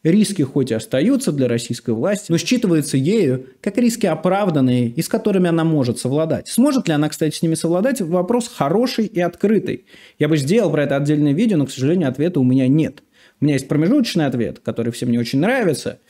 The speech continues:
в том смысле, что это зависит от большого количества параметров и факторов, особенно индивидуальных, потому что речь идет о конкретных людях, которые принимают конкретные решения в конкретные моменты. Поэтому мы можем оценивать лишь протестный потенциал,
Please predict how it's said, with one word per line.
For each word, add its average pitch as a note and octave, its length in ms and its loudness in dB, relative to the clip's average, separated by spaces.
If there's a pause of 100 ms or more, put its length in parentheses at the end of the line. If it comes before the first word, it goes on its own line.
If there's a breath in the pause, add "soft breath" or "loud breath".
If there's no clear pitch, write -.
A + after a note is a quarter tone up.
(280 soft breath)
в - 40 -18
том B2+ 100 -4
смысле, B2+ 300 -4
что A#2 400 0
это E3 320 0
зависит C3 480 0
от A2 80 0
большого D3+ 340 0
количества C3 460 0
параметров B2+ 560 -2
и - 20 -2
факторов, B2+ 640 -4
особенно E3 360 0
индивидуальных, C3 880 2
потому A#2 220 -4
что A#2+ 160 -4
речь D#3 220 0
идет C3 160 -2
о A#2+ 60 -2
конкретных C#3+ 560 -2
людях, B2+ 420 2
которые D3+ 240 0
принимают D3+ 480 0
конкретные D#3 500 0
решения B2+ 540 0
в - 60 -16
конкретные D#3 460 -2
моменты. A#2+ 680 -2 (180 loud breath)
Поэтому D#3 320 0
мы D#3+ 120 2
можем D#3 280 0
оценивать C3+ 500 0
лишь A#2 160 -2
протестный C#3+ 440 -2
потенциал, B2 800 -2